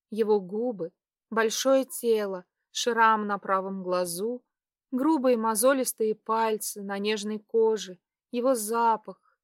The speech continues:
Уголь и пепел, душный, но такой желанный. Сначала я ждала его появления. Хоть какой-то весточки, знака внимания, крохотного букета или С М С.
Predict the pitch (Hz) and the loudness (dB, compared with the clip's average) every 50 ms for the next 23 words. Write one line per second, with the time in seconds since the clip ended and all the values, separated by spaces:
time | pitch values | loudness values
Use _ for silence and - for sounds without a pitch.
0 | _ _ _ _ _ _ _ _ _ _ _ - 285 294 294 254 233 240 262 247 | _ _ _ _ _ _ _ _ _ _ _ -8 -6 -4 -4 -4 -2 -2 -2 -2
1 | 240 233 - _ - 220 214 - _ - 220 214 208 202 190 190 - 170 165 175 | -4 -6 -10 _ -8 -8 -8 -10 _ -6 -2 2 2 2 2 0 -4 -8 -10 -10
2 | 180 190 _ _ _ 185 180 180 220 233 240 254 247 - - - - 175 170 175 | -12 -16 _ _ _ -16 -10 -6 -4 -4 -4 -4 -4 -6 -8 -10 -12 -16 -18 -20
3 | _ _ _ _ _ _ _ _ _ - 233 220 - 240 226 _ - 262 294 285 | _ _ _ _ _ _ _ _ _ -8 -8 -6 -6 -8 -8 _ -2 -2 0 0
4 | 247 214 220 214 208 196 196 196 190 185 180 175 170 165 170 175 _ _ _ _ | -2 -4 -4 -6 -4 -4 -2 -2 -2 -2 -4 -6 -12 -14 -18 -20 _ _ _ _
5 | _ _ _ _ _ _ _ _ _ _ _ _ _ _ _ _ _ _ _ _ | _ _ _ _ _ _ _ _ _ _ _ _ _ _ _ _ _ _ _ _
6 | _ - - 285 277 285 277 - 302 320 311 302 285 269 240 254 247 247 220 220 | _ -10 -8 -6 -4 -4 -2 0 2 4 4 6 6 4 6 4 2 2 2 0
7 | 208 240 226 233 240 254 247 226 190 196 190 - 196 196 196 185 180 190 196 190 | 2 4 4 6 6 4 4 2 0 -4 -8 -8 -6 -4 -4 -4 -4 -4 -4 -2
8 | 190 185 175 170 170 165 170 175 _ _ _ _ _ _ _ _ _ _ _ _ | -4 -4 -6 -8 -12 -14 -18 -20 _ _ _ _ _ _ _ _ _ _ _ _
9 | _ _ _ _ - 349 - - - 247 240 - 262 269 269 - 226 175 180 202 | _ _ _ _ -2 -2 0 0 0 0 2 4 2 2 2 2 -2 0 0 0
10 | 214 233 - - - 208 - - _ 190 185 185 196 208 226 254 - 262 220 220 | 0 0 -2 -4 -6 -10 -12 -12 _ -10 -8 -2 2 2 2 2 0 -4 -6 -4
11 | 214 208 190 190 190 208 233 226 214 196 180 175 - _ _ _ _ _ _ _ | -4 0 4 6 6 6 4 2 -2 -8 -10 -12 -16 _ _ _ _ _ _ _
12 | _ _ - 339 453 466 - 339 - - 220 220 208 208 196 185 208 202 - - | _ _ 0 2 2 2 2 0 -4 -4 -2 -2 0 0 -2 -2 -4 -8 -4 0
13 | 233 240 294 - - 226 208 190 180 180 175 175 175 - - - 196 185 180 185 | 2 2 2 2 0 0 0 0 0 0 0 -2 -2 -2 -4 -4 -4 -4 -4 -4
14 | 202 247 269 - - - | -6 -6 -8 -10 -12 -14